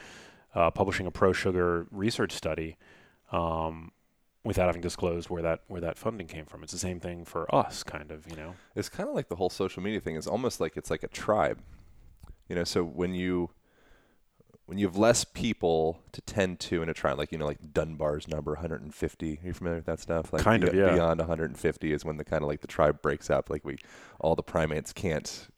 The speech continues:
Speaker 2: can't, uh, tend to each other at, beyond that point. And we, in the social media realm, you kinda have probably about,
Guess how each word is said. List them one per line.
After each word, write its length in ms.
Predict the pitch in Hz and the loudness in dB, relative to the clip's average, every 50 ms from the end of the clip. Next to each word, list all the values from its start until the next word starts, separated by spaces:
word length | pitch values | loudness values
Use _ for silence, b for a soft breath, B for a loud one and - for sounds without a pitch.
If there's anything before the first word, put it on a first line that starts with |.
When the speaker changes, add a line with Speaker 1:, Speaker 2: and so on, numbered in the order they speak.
| _ _ - | _ _ -10
Speaker 2:
can't, 420 | - 95 82 76 71 - - - 78 | -4 -2 0 0 -2 -4 -4 -2 0
uh, 220 | 65 69 67 67 - | 0 0 0 -2 -2
tend 220 | - - 87 82 78 | 0 0 0 0 0
to 60 | 78 73 | -4 -6
each 180 | 71 - - 73 | -6 -4 -2 -2
other 160 | 69 69 71 | 0 0 -2
at, 160 | - - - | -2 -4 -4
beyond 300 | - 80 73 71 73 73 | -4 -2 -2 -2 -2 0
that 140 | 73 67 - - | -2 -2 -2 -2
point. 280 | - 80 73 - - b b b b b b b b b b b b - | 0 0 0 0 -4 b b b b b b b b b b b b 0
And 380 | 87 85 82 78 71 - - - - - | 0 2 2 0 -6 -10 -14 -14 -12 -8
we, 560 | - 90 95 95 92 90 87 85 82 76 - - - - - - _ _ - - - - - - _ - - _ _ _ b b b b b b b b b b _ _ _ _ | -4 0 0 2 2 2 0 -2 -4 -6 -8 -10 -12 -12 -14 -16 _ _ -20 -20 -18 -18 -20 -18 _ -20 -20 _ _ _ b b b b b b b b b b _ _ _ _
in 220 | - 98 113 123 | 6 6 8 8
the 80 | 120 104 | 8 6
social 440 | - - 107 95 92 - - 95 87 | 6 6 6 6 6 4 2 2 2
media 720 | 87 90 92 98 92 92 87 85 80 80 78 78 78 85 - - _ _ _ _ _ _ _ _ - - | 2 2 0 0 0 2 4 4 6 6 6 4 2 0 -2 -10 _ _ _ _ _ _ _ _ -12 -10
realm, 640 | 87 82 - 107 104 92 80 73 69 73 78 80 85 | 0 4 6 8 8 8 8 6 4 0 -4 -8 -8
you 100 | 92 90 | -8 -8
kinda 280 | - - 101 90 87 82 | 2 4 4 6 6 4
have 580 | - 95 101 110 110 101 87 78 78 78 - - | 4 4 6 8 8 8 8 6 4 2 0 4
probably 500 | - 101 98 92 87 80 90 90 90 87 | 6 6 6 6 4 -2 0 2 2 2
about, 300 | 82 - 85 80 - | 2 2 2 2 2